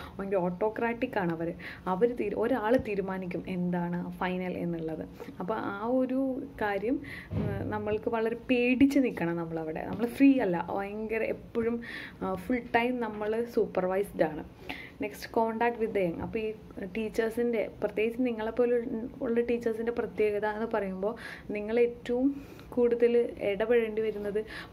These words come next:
പുതിയ ജനറേഷനോടാണ്. അപ്പോൾ പുതിയ ജനറേഷൻ എപ്പോഴും ഒരു ജനറേഷൻ ഗ്യാപ്പ് കാണിക്കും നമ്മളായിട്ട്. അപ്പോൾ അത് കോപ്പ് അപ്പ് ചെയ്ത് കൊണ്ടുപോകാന്ന് പറയുന്നത് വലിയൊരു സ്ട്രഗിൾ തന്നെയാണ്. Lack of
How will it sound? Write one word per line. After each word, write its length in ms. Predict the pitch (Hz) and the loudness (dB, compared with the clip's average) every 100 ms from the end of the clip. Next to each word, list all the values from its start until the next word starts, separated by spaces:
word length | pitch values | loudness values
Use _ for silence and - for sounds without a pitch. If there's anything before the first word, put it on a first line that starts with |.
| - | 0
പുതിയ 220 | 254 269 | 6 6
ജനറേഷനോടാണ്. 1000 | 269 208 185 185 175 180 170 160 156 170 - - | 6 -2 0 -2 -2 -2 -2 -2 -6 -8 -12 -10
അപ്പോൾ 120 | 185 | -8
പുതിയ 300 | 202 214 220 | -4 -2 2
ജനറേഷൻ 600 | 269 277 269 254 262 254 247 | 4 6 6 4 0 0 -2
എപ്പോഴും 540 | - - 240 254 254 - | -2 2 2 2 -2 -4
ഒരു 140 | 208 220 | 0 0
ജനറേഷൻ 580 | 214 196 196 220 240 226 | 0 -2 -2 -2 0 0
ഗ്യാപ്പ് 360 | 220 214 233 | 0 0 0
കാണിക്കും 440 | 202 175 180 180 175 | 0 -2 -2 -2 -2
നമ്മളായിട്ട്. 520 | 170 165 160 175 185 - - - | -2 -4 -4 -2 -4 -4 -12 -8
അപ്പോൾ 140 | 185 190 | -4 -2
അത് 200 | 180 269 | 0 0
കോപ്പ് 320 | 277 240 240 | 2 2 0
അപ്പ് 140 | 240 | 2
ചെയ്ത് 140 | 240 226 | 2 2
കൊണ്ടുപോകാന്ന് 580 | 220 202 208 208 202 | -4 -2 0 0 -2
പറയുന്നത് 400 | 208 196 196 196 208 - - | -2 -2 -2 -4 -6 -12 -2
വലിയൊരു 300 | 190 202 226 | 0 2 0
സ്ട്രഗിൾ 480 | 226 - 190 170 170 | -4 -2 0 2 2
തന്നെയാണ്. 440 | 170 165 156 160 175 - - - - | 2 0 -2 -6 -8 -12 -14 -14 -4
Lack 480 | 208 214 220 220 262 | 2 2 2 2 2
of 80 | 262 | 4